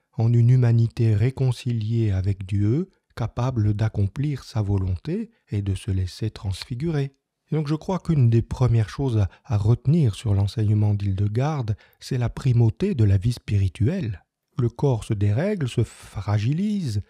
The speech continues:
est la proie des maladies, non pas bien sûr en punition d'un dérèglement d'un comportement moral, mais parce que d'abord notre âme est malade, c'est-à-dire elle n'est pas en pleine communion avec Dieu. Il y a un lien entre la maladie et le péché,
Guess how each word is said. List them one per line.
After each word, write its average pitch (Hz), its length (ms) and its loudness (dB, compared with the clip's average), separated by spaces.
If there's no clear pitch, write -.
est 113 100 -4
la 107 140 -2
proie 120 400 -4
des 107 140 0
maladies, 101 640 0
non 101 240 2
pas 104 260 0
bien 95 280 2
sûr 110 320 0
en 95 100 2
punition 101 640 0
d'un 98 160 0
dérèglement 98 580 -2
d'un 92 140 -2
comportement 98 640 -4
moral, 127 440 -6
mais 127 100 2
parce 127 260 -8
que 139 100 -2
d'abord 123 680 -2
notre 117 320 0
âme 110 200 2
est 107 60 4
malade, 110 580 -2
c'est-à-dire 110 600 -4
elle 104 180 0
n'est 101 80 4
pas 120 160 -2
en 110 80 2
pleine 104 260 0
communion 104 460 0
avec 101 200 -4
Dieu. 160 280 -10
Il 120 120 -2
y 123 80 -2
a 117 60 2
un 110 140 2
lien 135 340 0
entre 120 340 -2
la 104 120 0
maladie 107 640 0
et - 20 -2
le 101 140 -4
péché, 170 580 -10